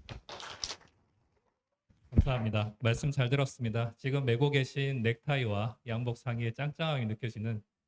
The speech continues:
그런 연설이 아니었나 싶습니다. 어, 앞서 말씀드린 것처럼 후보자님들께는 사전에 공통 질문을 드린 적이 있습니다. 요-, 이 경선은, 아, 이 총학생회장 후보는 경선이기 때문에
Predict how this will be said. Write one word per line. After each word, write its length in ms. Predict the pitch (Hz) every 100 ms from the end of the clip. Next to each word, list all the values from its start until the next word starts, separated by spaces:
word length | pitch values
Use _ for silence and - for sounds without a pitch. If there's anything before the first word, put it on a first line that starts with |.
| _
그런 340 | 123 127 143 - _
연설이 280 | 110 107 117
아니었나 360 | 98 101 101 101
싶습니다. 560 | - - 98 101 98 - - _ _ _ _ _ 120
어, 120 | 127
앞서 220 | 127 185
말씀드린 440 | 151 139 180 185
것처럼 520 | 185 180 185 175 175 170
후보자님들께는 1000 | 202 196 180 156 147 143 131 151 127 117
사전에 560 | 151 160 147 147 147
공통 360 | 139 123 165 165
질문을 420 | 151 139 131 123
드린 220 | 123 131
적이 220 | 127 123
있습니다. 600 | 110 - 110 101 107 104 -
요-, 100 | 117 -
이 340 | 135 143 135 143 104 - _ -
경선은, 540 | 123 123 160 120 175 - _
아, 240 | 117 113 110
이 280 | 113 117 120 _ _ _ _ _ _
총학생회장 960 | - 151 160 175 165 143 131 127 156 - -
후보는 680 | 139 131 127 139 160 104 -
경선이기 520 | 123 185 190 135 -
때문에 480 | 104 101 120 104